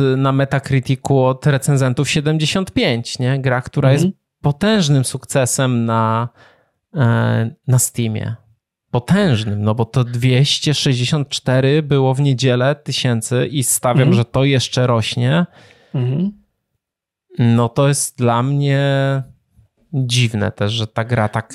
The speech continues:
Speaker 1: nie, nie,
Speaker 2: Że uważasz, że
Speaker 1: nie
Speaker 2: powinna mieć wyższą
Speaker 1: pokochali
Speaker 2: ocenę?
Speaker 1: recen-, ja myślę, że tak.
Speaker 2: Mhm.
Speaker 1: Myślę, że
Speaker 2: Y,
Speaker 1: tak.
Speaker 2: y, no,
Speaker 1: No
Speaker 2: ja
Speaker 1: jeżeli
Speaker 2: zgadzam,
Speaker 1: Diablo
Speaker 2: zgadzam
Speaker 1: było,
Speaker 2: się.
Speaker 1: miało na Metacriticu ile? <laughs>
Speaker 2: To jest ciekawe pytanie, no.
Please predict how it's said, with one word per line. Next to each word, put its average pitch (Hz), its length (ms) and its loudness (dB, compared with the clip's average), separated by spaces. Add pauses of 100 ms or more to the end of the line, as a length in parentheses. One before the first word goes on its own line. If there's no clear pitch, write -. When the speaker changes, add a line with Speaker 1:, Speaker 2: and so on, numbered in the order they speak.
(140)
Speaker 1:
nie, 113 420 -2
nie, 110 640 0
Speaker 2:
Że 170 200 2
uważasz, 165 460 2
że 151 60 2
Speaker 1:
nie 160 80 2
Speaker 2:
powinna 151 260 4
mieć 156 140 0
wyższą 160 140 4
Speaker 1:
pokochali 135 240 4 (120)
Speaker 2:
ocenę? - 120 6
Speaker 1:
recen-, 131 340 2
ja 143 320 0
myślę, 214 440 0
że 269 100 2
tak. 277 340 0
Speaker 2:
Mhm. 220 180 -8 (160)
Speaker 1:
Myślę, 190 420 2
że - 60 2
Speaker 2:
Y, - 40 0
Speaker 1:
tak. - 180 0
Speaker 2:
y, 220 140 0 (500)
no, 202 100 2
Speaker 1:
No 269 100 -2
Speaker 2:
ja 175 60 6
Speaker 1:
jeżeli 190 260 4
Speaker 2:
zgadzam, 220 120 4
Speaker 1:
Diablo 170 280 4
Speaker 2:
zgadzam 208 100 2
Speaker 1:
było, 214 200 4
Speaker 2:
się. 175 140 -4 (160)
Speaker 1:
miało 185 400 0
na 180 260 0 (160)
Metacriticu 180 800 -2
ile? 117 240 -2 (440)
<laughs> - 1700 -14
Speaker 2:
To 156 100 2
jest - 220 0
ciekawe 160 280 0
pytanie, 151 460 -2
no. 151 240 -2